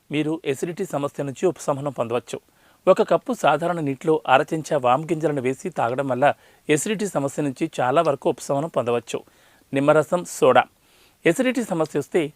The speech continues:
నిమ్మరసం, బ్లాక్ సాల్ట్, సోడా కలిపిన నీటిని తాగితే ఎసిడిటీ సమస్యను కూడా తగ్గించుకోవచ్చు. ఇంగువ.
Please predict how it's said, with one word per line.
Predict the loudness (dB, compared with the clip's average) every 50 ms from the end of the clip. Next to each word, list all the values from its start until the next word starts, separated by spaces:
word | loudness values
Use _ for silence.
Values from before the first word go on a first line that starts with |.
| _ -6
నిమ్మరసం, | -4 0 4 4 4 4 2 -2 -4 -6 -6 -8 _ -2
బ్లాక్ | 2 4 4 4 2 -2
సాల్ట్, | -4 -2 -2 -2 -4 -10 _ 0
సోడా | 2 2 4 2 2
కలిపిన | -2 -4 -6 -4 -4 -6
నీటిని | -6 -6 -8 -10 -10 -6
తాగితే | -4 -4 -4 -4 -4 -4 -4 -4 -4 _ _ _ _ _ 2 2
ఎసిడిటీ | 2 2 2 -4 -4 -4 -6 -4
సమస్యను | -2 0 -2 -2 -2 -2 -6 -4
కూడా | 0 2 0 2
తగ్గించుకోవచ్చు. | 2 0 -4 -4 -4 -8 -8 -4 -2 -2 -2 -2 -4 -8 -8 _ _ _ _ _ _ _ _ _ _ _ _ _ _ -2 0
ఇంగువ. | 0 2 2 2 0